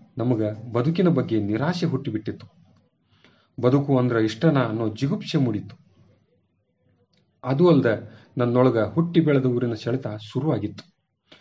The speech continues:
ನಿಮ್ಮನ್ನೆಲ್ಲ ಕರ್ಕೊಂಡು ಮನಿ ಮಂದಿನ್ ಭೇಟಿ ಆಗಾಕ್ ಹುಬ್ಬಳ್ಳಿಗ್ ಹೋದಾಗ್ಲೆಲ್ಲ ಮತ್ತ ಬೆಂಗಳೂರಿಗೆ ವಾಪಸ್ ಬರಾಕ ಯಾಕೋ ಮನಸ್ಸು ಒಪ್ತಿರ್ಲಿಲ್ಲ. ಹುಬ್ಬಳ್ಳ್ಯಾಗ ಬದುಕಾಕ್ ದಾರಿ ಇಲ್ಲ ಅನ್ಸಿದ್ರೂ ಹೆಂಗೋ ಬದುಕ್ ಬಿಡ್ಬೋದು.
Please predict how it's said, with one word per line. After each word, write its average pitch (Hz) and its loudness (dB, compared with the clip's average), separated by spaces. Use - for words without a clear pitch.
ನಿಮ್ಮನ್ನೆಲ್ಲ 123 2
ಕರ್ಕೊಂಡು 135 2
ಮನಿ 131 2
ಮಂದಿನ್ 139 2
ಭೇಟಿ 127 -4
ಆಗಾಕ್ 143 2
ಹುಬ್ಬಳ್ಳಿಗ್ 160 2
ಹೋದಾಗ್ಲೆಲ್ಲ 117 -2
ಮತ್ತ 170 -2
ಬೆಂಗಳೂರಿಗೆ 135 2
ವಾಪಸ್ 135 -2
ಬರಾಕ 123 -4
ಯಾಕೋ 110 -6
ಮನಸ್ಸು 117 -6
ಒಪ್ತಿರ್ಲಿಲ್ಲ. 113 -6
ಹುಬ್ಬಳ್ಳ್ಯಾಗ 120 2
ಬದುಕಾಕ್ 143 0
ದಾರಿ 143 4
ಇಲ್ಲ 143 2
ಅನ್ಸಿದ್ರೂ 165 2
ಹೆಂಗೋ 170 2
ಬದುಕ್ 147 0
ಬಿಡ್ಬೋದು. 113 0